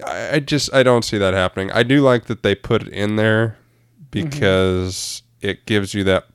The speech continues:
Speaker 1: plausible, like, "Oh, this is how he gets from the hospital to Haddonfield," 'cause we don't really know how far away that is, but
Speaker 2: Right.
Speaker 1: it's probably pretty far.
Speaker 2: Uh, hundred fifty miles, I think it was.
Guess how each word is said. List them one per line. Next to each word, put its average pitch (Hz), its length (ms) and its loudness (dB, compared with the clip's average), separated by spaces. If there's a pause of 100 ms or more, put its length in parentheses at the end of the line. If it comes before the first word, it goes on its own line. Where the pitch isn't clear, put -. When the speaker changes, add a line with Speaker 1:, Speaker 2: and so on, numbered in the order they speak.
(120)
Speaker 1:
plausible, 98 560 2
like, 95 300 -2
"Oh, 113 120 -2
this 123 220 -2
is 110 120 -4
how 104 140 0
he 95 80 0
gets - 300 -4
from 87 280 -8
the 85 80 -6
hospital 98 760 -4 (560)
to 92 320 -2
Haddonfield," 90 920 -4 (1080)
'cause 101 180 -6
we 110 80 2
don't 110 180 4
really 104 200 2
know 95 180 2
how 90 120 2
far 87 220 0
away 85 180 -2
that 80 200 -2
is, 82 360 -8 (300)
but 101 120 2
Speaker 2:
Right. 156 160 0
Speaker 1:
it's - 120 -18
probably 92 280 4
pretty 82 200 -10
far. - 280 -10
Speaker 2:
Uh, 190 400 2 (140)
hundred 220 420 -4
fifty 233 220 -8
miles, 220 360 -6
I 233 60 -6
think 233 200 -8
it 254 60 -10
was. 262 260 -10